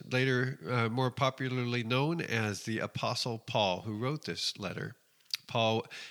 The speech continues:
had been a Jewish teacher and tent maker, and he became a Christian missionary, theologian, and reformer.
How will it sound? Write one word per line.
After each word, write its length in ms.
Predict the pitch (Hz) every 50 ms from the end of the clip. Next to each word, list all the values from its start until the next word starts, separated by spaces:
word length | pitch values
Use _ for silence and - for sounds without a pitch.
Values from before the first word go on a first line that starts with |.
| -
had 120 | - 135 120
been 140 | 135 131 127
a 60 | 117
Jewish 440 | - - 135 139 131 117 - - -
teacher 400 | - 170 170 160 - - 180 160
and 240 | - 117 117 113
tent 280 | - - 170 175 - -
maker, 360 | 160 160 170 160 - 208 202
and 120 | 170 131 120
he 80 | 117
became 560 | 110 107 120 113 - - 131 127 127 123 123 123 - - - - - -
a 60 | 113
Christian 460 | - - 165 156 - - 147 143 139
missionary, 600 | 143 165 151 - - 135 123 113 101 95 92 98
theologian, 800 | - - 143 139 131 127 123 127 131 120 123 127 127 120 117 120 -
and 200 | - 113 107 107
reformer. 720 | 113 110 107 - - 113 104 98 95 87 - - -